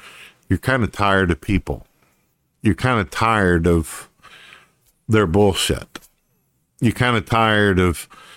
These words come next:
being around people because you feel like they're always wanting something from you, or they're wanting, they have some kind of, um, ignorant ass idea on how they wanna humiliate or embarrass you,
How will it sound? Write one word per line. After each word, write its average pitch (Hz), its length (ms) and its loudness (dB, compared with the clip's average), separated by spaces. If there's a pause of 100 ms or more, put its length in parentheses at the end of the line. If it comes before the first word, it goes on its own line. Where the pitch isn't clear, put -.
(260)
being 107 260 0
around 104 420 2
people 87 320 -2
because 90 340 0
you 95 80 2
feel 107 240 2
like 98 200 0
they're 95 180 2
always 92 300 4
wanting 95 380 2
something 85 440 0
from 87 300 0
you, 87 200 4
or 87 160 4
they're 87 280 2 (480)
wanting, 98 640 2
they 104 140 2
have 98 180 2
some 98 200 0
kind 90 300 2
of, 87 220 2
um, 82 340 0 (1900)
ignorant 120 360 2
ass 101 300 2
idea 95 580 2 (420)
on 92 100 2
how 104 180 2
they 107 120 4
wanna 101 240 2
humiliate 104 680 2
or 95 100 2
embarrass 107 580 2
you, 80 200 -2